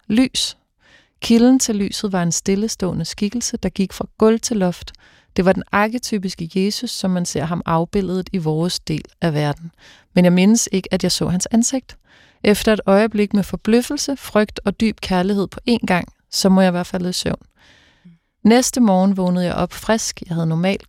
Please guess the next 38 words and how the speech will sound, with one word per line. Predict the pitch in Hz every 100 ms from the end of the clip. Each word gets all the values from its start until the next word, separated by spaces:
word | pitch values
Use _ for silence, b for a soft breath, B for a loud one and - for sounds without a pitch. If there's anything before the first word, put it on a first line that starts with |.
| -
kropstemperatur, | - 240 - 240 226 - 226 220
min | 185 170
infektionstal | 165 - 160 226 208 - 196
var | 185 175
næsten | 180 185 -
normale, | 196 185 185 202 -
og | 185
jeg | 175
gik | - 185
selv | - - -
fra | -
hospitalet | 175 - - 165 170 151
om | -
eftermiddagen. | 156 - 160 160 - 160 - b b b b -
Da | 175
jeg | 170
kom | 180
hjem, | 185 240 -
gik | 214 196
jeg | 180
i |
gang | 185 185
med | 196
at | 175
pleje | - 185 202
mig | 190
selv, | - 262 -
og | 233
det | 214
lykkedes | 180 151 170
mig | 180 175
at | -
komme | 180
til | 170 160
hægterne | 160 - 170 170
igen | 175 151 151 -
uden | 151 147 -
andres | 139 - 151 - -